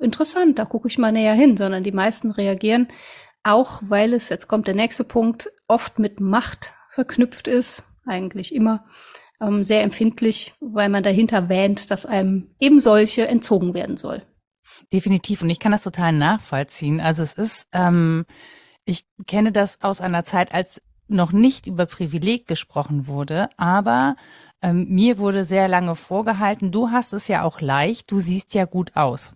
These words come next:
Speaker 2: Und zwar
Speaker 1: Mhm.
Speaker 2: zu einer Zeit, zu der ich das noch nicht selber wusste, also gut aussehen im Sinne gesellschaftskonform, ja, so, dass es
Speaker 1: Mhm.
Speaker 2: gesellschaftlich annehmbar ist, nicht in meinen eigenen Maßstäben oder so.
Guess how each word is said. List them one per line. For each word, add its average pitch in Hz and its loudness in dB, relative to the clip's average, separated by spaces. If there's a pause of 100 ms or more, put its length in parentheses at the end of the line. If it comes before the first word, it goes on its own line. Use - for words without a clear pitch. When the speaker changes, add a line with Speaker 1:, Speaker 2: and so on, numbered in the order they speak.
Speaker 2:
Und 185 -2
zwar 196 2
Speaker 1:
Mhm. 240 -2
Speaker 2:
zu 240 -2
einer 175 0
Zeit, 165 -2 (440)
zu - -4
der 196 0
ich - -6
das 185 -2
noch 170 0
nicht 165 -6
selber 156 0
wusste, 269 -2
also 160 0 (600)
gut 214 0
aussehen 214 4
im 190 2
Sinne 202 2
gesellschaftskonform, 160 -2
ja, 165 2
so, 170 -2
dass 175 -4
es 254 2
Speaker 1:
Mhm. 226 -2
Speaker 2:
gesellschaftlich 170 0
annehmbar 147 0
ist, 139 -6
nicht 170 -4
in 160 0
meinen 147 2
eigenen 156 -2
Maßstäben 143 -2
oder 139 -4
so. 156 -4